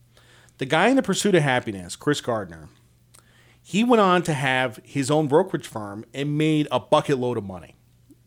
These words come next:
Terrific. And he is now a motivational speaker and a very good one from what I hear. I know some people who have listened to him speak and they said he's phenomenal. The guy is a stud. He was living in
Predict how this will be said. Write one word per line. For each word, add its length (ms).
Terrific. 580
And 140
he 160
is 160
now 640
a 60
motivational 680
speaker 640
and 160
a 20
very 240
good 260
one 300
from 220
what 140
I 100
hear. 200
I 100
know 160
some 180
people 380
who 140
have 180
listened 260
to 80
him 80
speak 340
and 80
they 60
said 220
he's 100
phenomenal. 560
The 100
guy 280
is 280
a 60
stud. 500
He 160
was 240
living 800
in 520